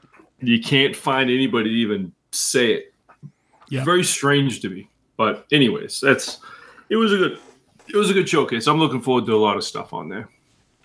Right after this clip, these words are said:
Speaker 2: Yeah, yeah. So there's a lot of good stuff. I still need to go back and review more of the Jeff Keighley,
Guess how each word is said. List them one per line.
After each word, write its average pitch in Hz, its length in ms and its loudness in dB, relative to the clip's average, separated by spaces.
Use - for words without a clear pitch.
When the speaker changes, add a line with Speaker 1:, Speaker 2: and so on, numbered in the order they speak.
Speaker 2:
Yeah, 240 260 0
yeah. 151 260 2
So 160 400 2
there's 180 200 2
a 180 60 4
lot 180 180 4
of 185 60 0
good 180 100 2
stuff. - 160 0
I - 100 0
still 185 200 2
need 185 80 2
to 185 80 2
go 175 100 2
back 170 240 2
and 170 80 0
review 151 320 0
more 151 240 2
of 135 160 0
the 139 220 0
Jeff 135 300 2
Keighley, 165 600 2